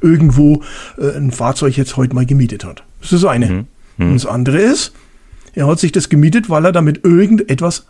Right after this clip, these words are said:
Speaker 1: anstellen will. Er hat vielleicht falsche Personalien angegeben, begeht damit einen Banküberfall, oder was auch immer. In der Bank kannst du heute sowieso <laughs> kaum mehr was kriegen, aber begeht über einen, äh, Überfall, so, und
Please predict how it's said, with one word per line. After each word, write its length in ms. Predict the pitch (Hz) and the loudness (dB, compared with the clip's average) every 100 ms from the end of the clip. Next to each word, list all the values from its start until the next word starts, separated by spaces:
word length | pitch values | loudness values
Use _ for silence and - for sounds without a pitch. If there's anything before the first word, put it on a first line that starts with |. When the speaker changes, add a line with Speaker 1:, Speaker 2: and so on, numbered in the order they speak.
| _ | _
Speaker 1:
anstellen 640 | - 131 131 - 131 123 113 | -6 0 0 0 -2 -4 -4
will. 220 | 107 101 - _ _ _ - | -8 -12 -18 _ _ _ -12
Er 60 | |
hat 100 | 123 | -10
vielleicht 340 | - 127 120 - | -6 -6 -6 -8
falsche 480 | 117 113 - 185 220 - | -8 -6 -2 -2 -4 -6
Personalien 680 | - 131 131 151 117 175 208 | -4 0 0 0 0 0 -2
angegeben, 640 | - 180 190 - 220 330 - - | -2 -4 -4 -6 -6 -6 -12 -4
begeht 340 | 156 170 170 156 | -4 0 0 4
damit 240 | 185 208 | 4 4
einen 160 | 180 139 | 0 0
Banküberfall, 680 | 135 151 160 - 190 262 254 _ _ - - 117 | 0 0 0 0 -2 -2 -6 _ _ -20 -16 -10
oder 140 | 127 127 | -4 -2
was 140 | 143 | 0
auch 100 | 135 | 2
immer. 260 | 151 190 170 | 2 2 2
In 80 | |
der 80 | 143 | 0
Bank 260 | 127 143 147 | 0 -4 -4
kannst 260 | 147 - | -6 -4
du 80 | 143 | -2
heute 160 | 139 139 | -2 -2
sowieso 260 | 151 156 | 0 2
<laughs> 20 | 165 | 2
kaum 260 | - 214 | 0 2
mehr 120 | 185 | 2
was 240 | 262 202 - - 175 - 156 | 2 -2 -4 -2 -2 0 0
kriegen, 240 | 190 180 | 2 4
aber 200 | 160 151 - - - - | 4 2 -2 -14 -14 -14
begeht 440 | 208 196 147 156 160 | -6 -4 -2 -2 0
über 140 | 151 | 0
einen, 320 | 143 139 139 | 0 -2 -6
äh, 120 | - - - - | -12 -16 -20 -2
Überfall, 540 | 180 196 - 247 339 427 - - - | 2 2 0 -2 -2 -4 -8 -18 -16
so, 220 | 208 277 | -6 -4
und 380 | - 233 214 | 0 2 2